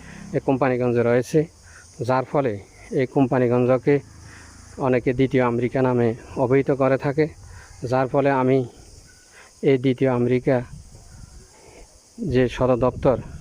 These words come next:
সেই সদর দপ্তর আমরা এই হানিফ আমেরিকান সিটি, এটাকে আমরা দ্বিতীয়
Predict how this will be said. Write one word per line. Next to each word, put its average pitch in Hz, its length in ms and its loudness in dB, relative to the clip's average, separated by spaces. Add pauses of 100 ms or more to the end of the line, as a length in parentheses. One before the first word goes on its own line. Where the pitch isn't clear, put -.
(120)
সেই 131 260 0
সদর 123 200 0
দপ্তর 123 320 -4
আমরা 123 320 0 (580)
এই 127 240 2 (1160)
হানিফ 131 280 0
আমেরিকান 123 540 0
সিটি, 127 300 0 (440)
এটাকে 139 300 -4
আমরা 123 420 -2 (1500)
দ্বিতীয় 131 340 0